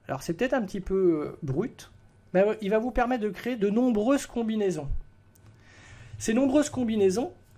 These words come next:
elles vont vous permettre de détecter des cas importants comme des débuts de phase, des fins de phase, des consolidations et ainsi de suite. Donc je vais vous montrer comment choisir un petit peu, sélectionner,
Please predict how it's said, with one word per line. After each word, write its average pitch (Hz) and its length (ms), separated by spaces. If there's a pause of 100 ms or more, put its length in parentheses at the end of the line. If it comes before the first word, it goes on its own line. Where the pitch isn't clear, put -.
(460)
elles 160 100
vont 185 120
vous 160 180
permettre 156 560
de 170 240
détecter 220 760
des 190 260
cas 214 420 (580)
importants 202 640
comme 202 220
des 175 120
débuts 214 280
de - 60
phase, 196 440
des 170 140
fins 226 220
de 226 60
phase, 185 360
des 170 120
consolidations 214 880
et 208 60
ainsi 185 220
de - 40
suite. - 340 (120)
Donc 208 140
je 214 40
vais 269 60
vous 269 100
montrer 285 360
comment 233 720 (400)
choisir 196 640
un 156 80
petit 160 160
peu, 190 180
sélectionner, 170 640